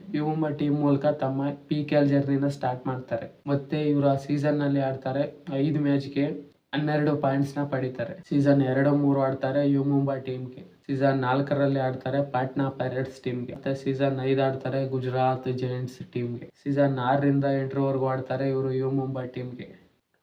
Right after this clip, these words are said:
ಟೋಟಲ್ ಆಗಿ ಇವರು ಯು ಮುಂಬೈ ಟೀಮ್ಗೆ ಐದು ವರ್ಷಗಳ ಕಾಲ ಇವರು ಆಡಿದ್ದಾರೆ ಅಂತ ಹೇಳ್ಬೋದು.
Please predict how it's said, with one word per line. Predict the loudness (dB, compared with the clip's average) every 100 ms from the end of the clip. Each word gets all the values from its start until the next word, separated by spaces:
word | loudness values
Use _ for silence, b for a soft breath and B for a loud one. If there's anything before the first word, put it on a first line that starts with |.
| _
ಟೋಟಲ್ | 2 4 6 6
ಆಗಿ | 6 8
ಇವರು | 8 8 6
ಯು | 6
ಮುಂಬೈ | 6 6 4
ಟೀಮ್ಗೆ | 4 2 0
ಐದು | 2 4 4 4
ವರ್ಷಗಳ | 0 0 0 0
ಕಾಲ | 0 0 2
ಇವರು | 2 2
ಆಡಿದ್ದಾರೆ | 0 0 0 -2 -4
ಅಂತ | -6
ಹೇಳ್ಬೋದು. | -6 -6 -6 -8 -10